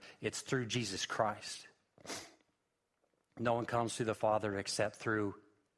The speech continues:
him. But here's the one thing I want you to recognize, and this isn't just an Easter message or a, or a Resurrection Sunday message. This needs to be an everyday message for a lot of us, including myself. See, we can't reach out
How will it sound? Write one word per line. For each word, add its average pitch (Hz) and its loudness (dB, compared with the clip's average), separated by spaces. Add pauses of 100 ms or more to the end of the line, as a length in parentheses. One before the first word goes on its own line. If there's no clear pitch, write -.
(400)
him. 101 -2 (1300)
But 104 -2
here's 117 0
the 127 0
one 117 2
thing 113 2
I - 6
want 110 0
you 117 0
to 110 2
recognize, 101 0
and 104 -2
this 107 -2
isn't 107 -2
just - -4
an 101 -2
Easter 107 -4
message 104 0
or 98 2
a, 90 -4 (280)
or 104 4
a 104 4
Resurrection 113 2
Sunday 113 2
message. 101 0
This 110 -2
needs 113 0
to 113 -2
be 107 2
an 98 2
everyday 107 2
message 101 -2
for - -2
a 98 0
lot 101 4
of 98 -2
us, 95 -6
including 101 -4
myself. 101 -2 (2000)
See, - 2
we 139 4
can't 131 2
reach 127 0
out 127 4